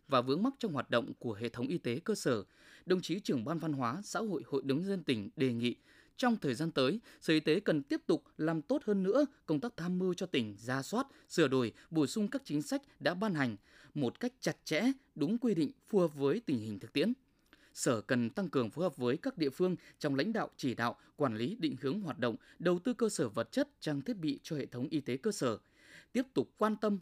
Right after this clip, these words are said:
củng cố, kiện toàn tổ chức bộ máy, nâng cao chất lượng hoạt động của hệ thống y tế cơ sở, nhất là hệ thống trạm y tế cấp xã, để các trạm y tế thực hiện tốt hơn các chức năng, nhiệm vụ được giao, tạo được niềm tin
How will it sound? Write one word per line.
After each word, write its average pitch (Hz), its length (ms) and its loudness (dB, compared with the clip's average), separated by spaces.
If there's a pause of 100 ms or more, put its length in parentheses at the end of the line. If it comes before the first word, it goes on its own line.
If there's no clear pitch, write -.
củng 120 180 -2
cố, 139 260 0 (120)
kiện 196 220 4
toàn 147 300 -2
tổ 127 140 0
chức 220 180 -10
bộ 165 120 -2
máy, 131 260 -2 (240)
nâng 143 200 4
cao 139 140 -4
chất 254 160 -4
lượng 151 140 0
hoạt 120 200 -8
động 131 220 -2
của 131 140 -10
hệ 120 160 -6
thống 123 240 -8
y 180 80 -4
tế 135 180 -2
cơ 226 160 -2
sở, 123 260 0 (340)
nhất - 340 -2
là 117 200 -2
hệ 120 140 -4
thống 131 380 -6
trạm 143 220 -2
y 135 100 0
tế 127 200 -6
cấp - 200 -6
xã, 240 280 0 (280)
để 147 220 4
các 247 200 -8
trạm - 140 -6
y 160 100 -4
tế 139 160 0
thực 185 160 -4
hiện 233 140 0
tốt 294 280 -4
hơn 233 200 2 (220)
các 247 140 -6
chức - 180 -6
năng, 165 200 -2 (100)
nhiệm 127 160 0
vụ 120 140 -6
được 117 140 -8
giao, 139 220 -4 (420)
tạo 175 140 2
được 160 220 0
niềm 165 220 0
tin 240 200 2